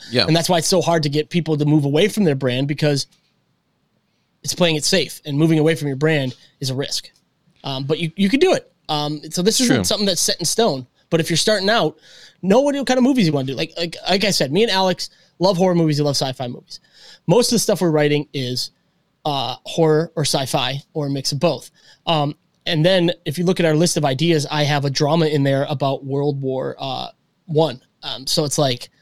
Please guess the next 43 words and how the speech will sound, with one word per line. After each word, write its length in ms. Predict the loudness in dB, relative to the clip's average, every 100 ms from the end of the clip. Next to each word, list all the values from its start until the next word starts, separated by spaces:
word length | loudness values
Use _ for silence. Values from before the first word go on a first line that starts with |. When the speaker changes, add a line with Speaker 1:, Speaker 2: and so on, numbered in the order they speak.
| _ _ _ -4
Speaker 2:
you 140 | 0
know, 180 | 0 -2 -8
that 300 | -4 -2 -2 _ _ -4
probably 320 | 0 2 4
won't 200 | 4 2
get 120 | 0
made. 380 | 2 2 0 0
And 140 | 2
then 180 | 4 2
I 40 | 2
have 120 | 2
a, 40 |
a, 40 | 0 0 -2 -2
a, 160 | -8 -6
I 160 | 0
have 320 | 2 2 0 -6
an 120 | -4
idea 480 | -2 -2 0 0 -2 -4
about 360 | -4 -2 -2
my 140 | -4 -4
great 220 | -2 -2
grandfather 440 | 0 -2 0 0
who 60 | 2
was 120 | 2
a 40 | 4
bootlegger. 540 | 2 2 -2 -4 -14 _ -6
Not 220 | -2 0
horror, 300 | 4 4 2
not 200 | 0 0
sci-fi, 500 | 2 0 0 0 -2 -4 _ _ -2
and 120 | 4
those 160 | 4 4
will 60 | 0
probably 300 | 0 2 2
not 300 | 0 -2 0
easily 280 | 0 0 0
get 160 | 0
made 340 | 2 4 2 0
if 200 | -6 -2
we 180 | 0
are 160 | 0 -2
in 260 | 0 2 2
the 260 | 0 -2